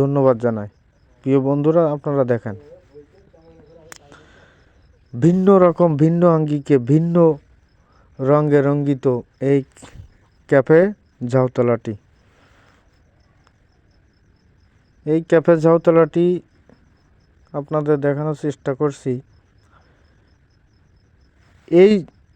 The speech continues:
ঝাউতলা সেন্টারে আসলেই আপনারা সর্বপ্রকার জিনিস এখানে পাবেন। এখানে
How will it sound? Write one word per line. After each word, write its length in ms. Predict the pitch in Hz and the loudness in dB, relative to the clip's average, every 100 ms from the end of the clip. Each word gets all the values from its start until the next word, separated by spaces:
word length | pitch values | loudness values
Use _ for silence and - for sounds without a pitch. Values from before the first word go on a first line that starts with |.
| _ - | _ -10
ঝাউতলা 640 | 143 147 170 170 170 175 190 175 - | -2 2 2 4 4 4 2 0 -2
সেন্টারে 420 | 160 160 175 175 156 | -2 2 2 4 2
আসলেই 360 | 143 - 143 120 _ _ _ _ _ _ _ - | 0 0 0 0 _ _ _ _ _ _ _ -10
আপনারা 420 | 139 - 160 143 127 131 _ _ _ - | -10 -2 0 2 0 -2 _ _ _ -6
সর্বপ্রকার 880 | 160 165 175 170 170 156 139 147 139 _ _ _ _ _ _ _ _ - | -2 0 -2 -2 0 0 0 -2 -2 _ _ _ _ _ _ _ _ -12
জিনিস 400 | 127 139 143 131 143 | -6 -2 -2 -2 -4
এখানে 220 | 143 135 120 | -2 -2 -4
পাবেন। 260 | 110 104 98 _ _ _ _ _ _ _ _ _ _ _ _ - | -6 -6 -12 _ _ _ _ _ _ _ _ _ _ _ _ -6
এখানে 340 | 147 165 180 | 0 0 0